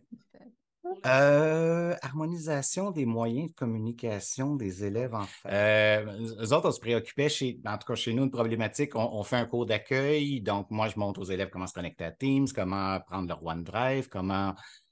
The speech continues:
euh, se connecter à une rencontre Teams avec leur compte ou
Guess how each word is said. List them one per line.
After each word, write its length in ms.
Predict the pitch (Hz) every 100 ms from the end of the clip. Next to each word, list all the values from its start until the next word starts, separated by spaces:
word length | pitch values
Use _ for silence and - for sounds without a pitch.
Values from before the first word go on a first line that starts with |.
| _ -
euh, 200 | 85 85
se 200 | 76 95
connecter 840 | - 98 95 - _ 101 101 98
à 100 | 95
une 100 | 92
rencontre 440 | 92 98 104 98 92
Teams 320 | 104 107 98
avec 240 | 95 90
leur 180 | 98 -
compte 280 | - 104
ou 60 | 98